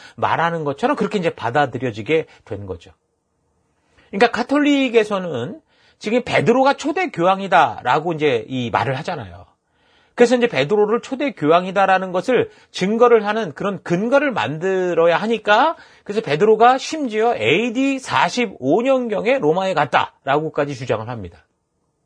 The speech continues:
그러나 그것은 과거 성도들이 성경과 역사를 그 제대로 읽지도 않고 배우지도 않고 모-, 모를 때 파악할 수도 없었던 그런 시대에나 이제 먹혀들었던 그런 해석들이고,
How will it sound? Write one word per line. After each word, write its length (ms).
그러나 240
그것은 540
과거 300
성도들이 800
성경과 560
역사를 720
그 180
제대로 340
읽지도 400
않고 300
배우지도 420
않고 360
모-, 340
모를 540
때 480
파악할 400
수도 180
없었던 480
그런 400
시대에나 640
이제 160
먹혀들었던 880
그런 280
해석들이고, 800